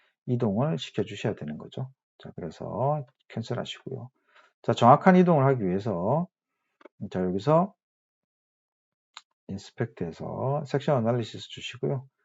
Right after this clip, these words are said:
자, 이 메뉴에서부터 안으로 들어가서, 자, 요 형태를 보고 이제 보겠습니다. 일단 오케이 하시고요.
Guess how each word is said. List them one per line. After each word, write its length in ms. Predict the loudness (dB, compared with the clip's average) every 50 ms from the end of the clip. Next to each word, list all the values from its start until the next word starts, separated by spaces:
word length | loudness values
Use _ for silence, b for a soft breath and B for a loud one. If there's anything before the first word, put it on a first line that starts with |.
| _ _ _
자, 180 | -8 -6 -4 -2
이 200 | 2 6 6 6
메뉴에서부터 920 | 8 6 4 2 -2 -4 -6 -8 -8 -10 -12 -12 -10 -8 -4 -2 -2 -2
안으로 480 | -2 -2 -2 0 0 0 0 0 0 -2
들어가서, 760 | -2 -4 -6 -4 -6 -8 -8 -10 -12 -10 -8 -6 -6 -6 -6 -8 _ _ _ _ _ _ _ _ _
자, 240 | -4 -2 0 6 8
요 160 | 8 8 10
형태를 460 | 8 6 6 6 6 6 6 4 2
보고 320 | -2 -4 -4 -2 0 0
이제 500 | 0 -2 -2 -6 -6 -4 -4 -4 -4 -4 -6 -10 -14 _
보겠습니다. 520 | -12 -12 -12 -12 -14 -20 -20 -20 -20 -20 -20 _ _ _ _ _ _ _ _ _ _ _ _
일단 160 | -14 -12 -10 -10
오케이 260 | -12 -4 -2 -2 -2
하시고요. 540 | -2 -4 -8 -12 -14 -12 -8 -8 -8 -8